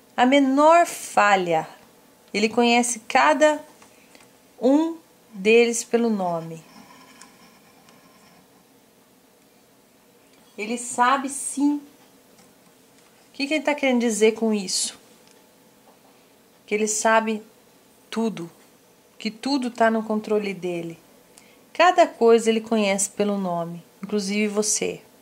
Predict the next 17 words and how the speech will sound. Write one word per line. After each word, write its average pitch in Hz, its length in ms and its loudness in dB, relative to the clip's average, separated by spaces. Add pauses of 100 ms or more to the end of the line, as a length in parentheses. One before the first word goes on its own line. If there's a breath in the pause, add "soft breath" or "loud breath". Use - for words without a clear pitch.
(1600 soft breath)
Por 294 140 -2
que 349 120 -2
então 285 440 2
Jacó, 220 720 4 (300)
você - 180 -6
pode 214 240 0
pôr 214 160 -2
seu 214 180 -2
nome 196 360 -2
aqui, 208 240 -10
tá? 196 360 0 (640)
No 190 140 -8
lugar 180 380 0
de 170 100 -12
Jacó. 190 500 -2 (1120 soft breath)
Por 320 160 -4
que 311 540 2